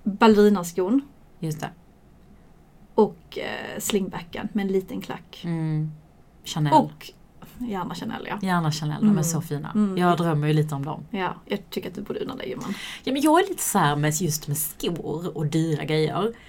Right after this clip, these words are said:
Speaker 2: Eller dyra skor. Det är typ att man går ju fan på dem. Så man kommer ju slita dem.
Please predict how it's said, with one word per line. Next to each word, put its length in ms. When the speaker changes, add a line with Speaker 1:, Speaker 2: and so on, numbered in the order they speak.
Speaker 2:
Eller 140
dyra 280
skor. 240
Det 140
är 40
typ 180
att 80
man 340
går 340
ju 160
fan 320
på 140
dem. 300
Så 120
man 100
kommer 180
ju 60
slita 760
dem. 260